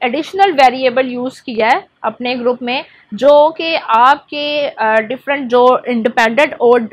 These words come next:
independent और dependent variable के दरमियान जो relationship है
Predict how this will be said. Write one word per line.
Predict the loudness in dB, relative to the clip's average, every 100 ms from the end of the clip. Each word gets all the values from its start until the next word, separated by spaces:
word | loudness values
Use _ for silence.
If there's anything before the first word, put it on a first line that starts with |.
| -6
independent | -4 -2 0 0 0 0
और | 0
dependent | -2 -2 0 0 0
variable | 0 0 -2 -2 -4
के | -4
दरमियान | -4 -4 -2 0 0 0
जो | -2
relationship | 0 -2 -2 -4 -4 -4
है | -6